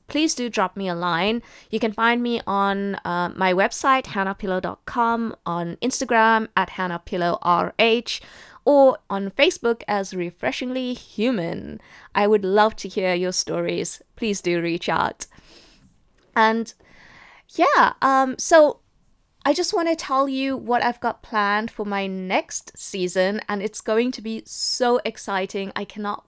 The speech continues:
wait for it. So I spoke about how the anger that I felt at the beginning of the series drove an entire series of, um, Refreshingly Human, right?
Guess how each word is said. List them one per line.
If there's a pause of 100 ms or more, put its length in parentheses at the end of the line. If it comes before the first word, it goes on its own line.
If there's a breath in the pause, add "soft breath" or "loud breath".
wait
for
it. (640 loud breath)
So
I
spoke
about
how (580)
the
anger
that
I
felt
at
the
beginning
of
the
series
drove
an
entire
series
of, (720 soft breath)
um,
Refreshingly
Human,
right?